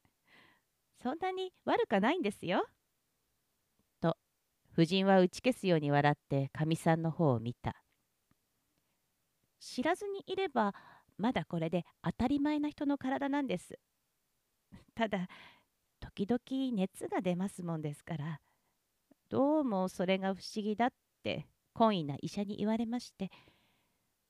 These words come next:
初めて自分でも気がついたんです。早く今のうちに治せ、そう、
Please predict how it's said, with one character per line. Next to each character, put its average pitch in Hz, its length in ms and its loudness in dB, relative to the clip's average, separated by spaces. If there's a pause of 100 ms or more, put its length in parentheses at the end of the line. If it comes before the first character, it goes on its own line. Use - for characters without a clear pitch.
(160)
初 170 260 -4
め 302 100 0
て - 120 -6
自 131 180 -8
分 196 140 -2
で 226 60 -4
も 185 120 -6
気 - 180 -16
が 196 80 -4
つ - 160 -12
い 302 60 -6
た 220 160 -6
ん - 20 -8
で 151 100 -12
す。 - 140 -20 (1800)
早 226 340 2
く - 280 -12
今 220 220 2
の 233 200 -4
う 214 80 0
ち - 160 -6
に 226 120 0
治 254 240 0
せ、 - 280 -8 (920)
そ 190 340 -6
う、 - 40 -12